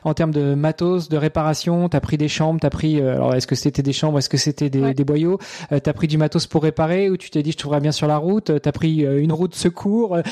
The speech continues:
Speaker 1: que-, t'es parti comment ? <laughs>
Speaker 2: Oh oui, oui, bien sûr, j'avais la caravane entière avec moi.
Speaker 1: Ça marche. <laughs>
Speaker 2: Non, en fait, euh, comme on traversait, euh, quasiment tous les Pyrénées,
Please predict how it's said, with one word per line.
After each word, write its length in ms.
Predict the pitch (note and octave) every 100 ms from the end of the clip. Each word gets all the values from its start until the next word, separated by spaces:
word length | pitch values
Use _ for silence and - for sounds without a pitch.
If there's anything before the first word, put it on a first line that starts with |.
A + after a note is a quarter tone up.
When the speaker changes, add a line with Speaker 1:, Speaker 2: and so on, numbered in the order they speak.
| G3+
Speaker 1:
que-, 120 | - G#3+
t'es 180 | -
parti 260 | G3 F#3+ -
comment ? 340 | - F#3 F3+ -
<laughs> 60 | - - - - - - - - - - _ D#4 -
Speaker 2:
Oh 100 | C#4+
oui, 100 | C#4 D#4+
oui, 140 | E4
bien 180 | B3 A#3+
sûr, 220 | A#3+ C#4+
j'avais 240 | C4 G#3+ A3
la 160 | G#3+
caravane 500 | A3 B3+ C4 C4 C4+
entière 400 | C4+ C4 C#4 B3+
avec 240 | A#3 A3 G#3+
moi. 180 | A#3+ B3
Speaker 1:
Ça 280 | - E4 C#3+
marche. 340 | D3+ - - - -
<laughs> 580 | - - F3 - G3+ -
Speaker 2:
Non, 260 | B3+ B3+ C4+
en 40 |
fait, 300 | C4 D4+ -
euh, 240 | A#3+ A3+
comme 240 | A3 B3+ B3
on 60 |
traversait, 640 | A#3+ A#3+ A3+ A3+ - A#3+ A3
euh, 540 | G3+ G3+ G3 G3 G3
quasiment 400 | - A3 G#3+ G#3+
tous 160 | A3 A#3
les 140 | A3+
Pyrénées, 500 | G#3 G#3+ G3+ G#3+ B3+